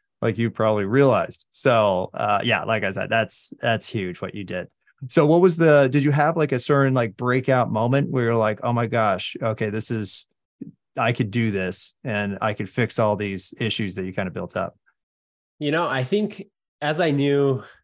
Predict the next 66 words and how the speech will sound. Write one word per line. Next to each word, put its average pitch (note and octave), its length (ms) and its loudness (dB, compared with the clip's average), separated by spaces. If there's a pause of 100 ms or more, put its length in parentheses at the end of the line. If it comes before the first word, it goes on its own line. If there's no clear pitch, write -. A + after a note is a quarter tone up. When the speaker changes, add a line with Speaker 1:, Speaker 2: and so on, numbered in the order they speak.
(120)
Speaker 2:
you C3+ 80 -8
know, A2 100 -4
I G#2 160 -2
knew D#3 180 2
all D3+ 140 0
the C3+ 60 -6
different C3 320 -8
pieces A2 420 -8
of, F#2+ 120 -8
you F#2+ 60 -10
know, F2 80 -8
S B2+ 300 -4
E A2+ 160 -4
O F2+ 200 -6
and F#2 160 -12
Google A#2 340 -4
Ads E2+ 300 -8
and G2 180 -12
fa-, B2 180 -8
you A#2+ 80 -8
know, A2 100 -4
all C3+ 120 -2
the D3 80 -8
different C3+ 300 -4
acquisition A2 680 -6
was F#2+ 140 -10
really G2+ 200 -8
my F2+ 200 -10
kinda F#2+ 240 -10
strong G#2 400 -6
suit, E2+ 380 -10
'cause G2+ 120 -12
I've G2 180 -8
always G#2+ 260 -4
been G2+ 180 -8
very F#2+ 140 -8
focused - 420 -10
on, F2 360 -10
like, F2 220 -12
revenue. G2 400 -8 (180)
I'm G#2 140 -8
not A#2 220 -4
a B2 60 -4
very, G2 360 -6
you G#2+ 160 -10
know, G2+ 140 -6 (460)
I B2+ 120 -4
am, C3 340 -2
you B2+ 80 -4
know, G#2 80 -4
there's G2+ 160 -8
obviously A#2 220 -4
the A2 80 -6
marketers G#2 340 -8
who G#2+ 60 -10
are F#2 160 -12
great G2 340 -8
at, F2+ 180 -10
you G2+ 80 -12
know, F#2 80 -12
brand G#2 380 -10
and E2 80 -20
design F#2+ 520 -8
and F#2 60 -10
all F#2 160 -8
that, G#2+ 200 -8